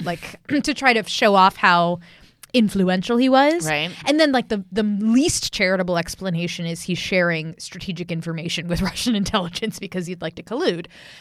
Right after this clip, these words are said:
Speaker 1: So that's the full spectrum, right?
Speaker 2: Right.
Speaker 1: So I was waiting for the sentencing memo to come out to give us more insights on, like, what, what do they think Manafort gave? Was
Speaker 2: Right.
Speaker 1: it, you know, five pages of top lines? Was it some
Speaker 2: To the crosstabs.
Speaker 1: <clears throat> or was it,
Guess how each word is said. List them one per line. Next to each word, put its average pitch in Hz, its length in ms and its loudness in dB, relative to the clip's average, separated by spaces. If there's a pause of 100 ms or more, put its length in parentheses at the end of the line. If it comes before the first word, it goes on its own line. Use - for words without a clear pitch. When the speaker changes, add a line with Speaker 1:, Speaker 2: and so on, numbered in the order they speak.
(240)
Speaker 1:
So 247 300 6
that's 285 260 2
the - 100 -2
full 240 180 -2
spectrum, - 460 -6
right? 151 300 -2
Speaker 2:
Right. - 100 -20 (220)
Speaker 1:
So 294 160 0
I 269 60 4
was 247 140 -2
waiting 294 320 0
for 320 120 -8
the 285 80 -6
sentencing 220 480 -4
memo 180 240 -2
to 180 80 -4
come 180 180 -6
out 160 160 -6
to 175 60 -10
give 185 260 -4
us - 140 -4
more 196 420 0
insights 180 640 -4
on, 170 480 -4 (560)
like, 202 120 -6
what, 190 380 4 (120)
what 233 240 0
do 427 100 4
they 415 140 4
think 349 220 0
Manafort 311 580 -2
gave? 285 600 -4
Was 196 260 0
Speaker 2:
Right. 254 60 -2
Speaker 1:
it, 302 160 0 (220)
you 247 100 -2
know, 220 380 -2
five 220 400 2
pages 220 320 0
of 220 120 -4
top 202 280 0
lines? 269 400 0
Was 208 160 -4
it 202 100 -4
some 196 460 -2
Speaker 2:
To 233 140 -2
the 285 100 -2
crosstabs. 233 960 0 (320)
Speaker 1:
<clears throat> - 60 -12
or 262 180 8
was 247 240 4
it, 220 240 0